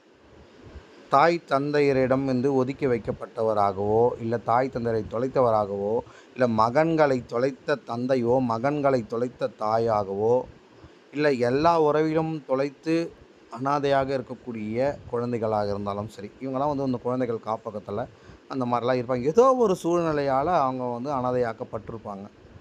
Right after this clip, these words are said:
அந்த மாதிரி இருக்கக்கூடிய நபர்களுக்கு இன்னைக்கு ஒரு நாள் நீங்க ஹெல்ப் பண்ணுங்க. ஏழு நாளைக்கு வேலிடிட்டி, ஏழு நாளுக்குள்ள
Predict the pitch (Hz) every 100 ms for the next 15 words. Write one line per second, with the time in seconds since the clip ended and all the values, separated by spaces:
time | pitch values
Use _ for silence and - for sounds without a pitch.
0 | - - - - 151 160 156 151 196 196
1 | 151 165 156 147 170 135 143 135 127 -
2 | 190 160 139 139 127 113 113 135 139 151
3 | 131 147 165 143 131 139 196 - 107 123
4 | 131 131 123 117 131 - 113 123 143 135
5 | 123 135 131 123 117 117 135 190 196 -
6 | - - 123 135 143 135 123 123 147 180